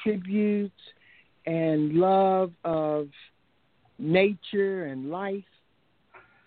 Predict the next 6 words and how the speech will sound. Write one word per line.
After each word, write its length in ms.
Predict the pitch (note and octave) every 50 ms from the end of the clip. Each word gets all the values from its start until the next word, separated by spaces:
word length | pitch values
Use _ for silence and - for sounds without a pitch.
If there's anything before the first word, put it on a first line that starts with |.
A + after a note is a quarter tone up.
| _ _
But 140 | D4 C#4+
now 720 | C4+ B3+ B3+ C#4+ D4+ D4+ D#4 D4+ D4+ D4 C#4+ C#4 C4 C4 C4+ C4 _ _ _ _ _ _ _ _ _ _ _ _ _ _ _ _ _ _ _ _ _ _ _ -
I 140 | A#3+ B3
write 340 | A#3+ A3+ A3+ A#3+ A#3 A3 G#3
a 60 | G3
lot 440 | F3+ F3+ F#3 G3+ G3+ G3+ G3 F#3+ F#3